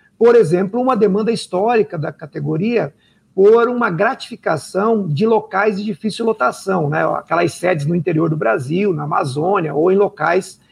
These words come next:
de difícil lotação. Então, ela apresentou algumas propostas melhoradas, né, como uma gratificação referente a uma indenização de interiorização ou de locais de difícil lotação, ela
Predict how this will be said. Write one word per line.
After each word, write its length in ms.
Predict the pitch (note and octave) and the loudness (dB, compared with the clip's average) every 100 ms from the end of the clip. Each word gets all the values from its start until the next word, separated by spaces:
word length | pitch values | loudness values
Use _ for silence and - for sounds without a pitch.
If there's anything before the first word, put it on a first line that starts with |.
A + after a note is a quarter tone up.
| _ - | _ -2
de 100 | D#3+ | 0
difícil 460 | F#3 D#3+ F#3+ G3 | 0 -2 -2 0
lotação. 600 | G#3 G#3 A3+ - D#3+ C3 - _ _ _ | 0 0 -4 -2 -2 -2 -6 _ _ _
Então, 160 | D#3+ | 0
ela 120 | F#3 G3 | 2 2
apresentou 920 | G3 A3+ A#3 G3 - G3+ F#3+ C#3 - - | 2 2 2 0 4 6 6 2 -4 -2
algumas 420 | D3 E3 A#3+ - | 0 2 0 -2
propostas 800 | F#3+ D#3+ D#3+ D3+ - C3+ - _ _ | -6 -4 -4 -6 -8 -14 -16 _ _
melhoradas, 720 | F3 G3 D#3+ F3 A3 A3 E3+ | 6 6 6 2 2 2 0
né, 120 | E3 | -2
como 240 | F3 E3 F3+ | -2 0 2
uma 200 | F#3+ E3 | 2 2
gratificação 1080 | D#3+ E3+ - F3+ - D#3+ - E3 E3+ D#3+ C3 _ _ _ - | 0 -2 -6 -16 -4 -4 -2 -2 0 0 -4 _ _ _ 0
referente 640 | F3 F#3+ F#3 F3+ F#3+ F#3+ | 2 4 2 4 2 2
a 60 | D#3+ | 0
uma 240 | G3 A3+ | 4 4
indenização 1080 | G#3+ F#3 F3+ D#3 E3+ C#3+ - E3 E3+ D3+ C#3 | 4 2 2 -2 -2 -4 -4 -2 0 -2 -4
de 160 | C#3+ F#3 | 0 2
interiorização 1120 | B3 G3+ E3 E3 D#3 D3 D3+ - D3 F#3+ F#3+ | 2 2 2 2 0 0 -2 -4 -2 0 2
ou 160 | D#3+ D3+ | 0 -2
de 200 | B2+ D#3+ | -2 -2
locais 500 | D#3+ - D3+ D#3 C3 | -2 -2 -2 0 -2
de 60 | |
difícil 360 | C#3 - B2+ D3+ | -6 -10 -10 -8
lotação, 600 | D3+ A3 G#3+ F3+ G3+ B3+ _ _ _ - - - | -6 -6 -6 -2 -2 -2 _ _ _ -20 -14 2
ela 760 | F3 G#3 G#3+ G3 F3+ - - | 4 6 6 4 2 -2 -10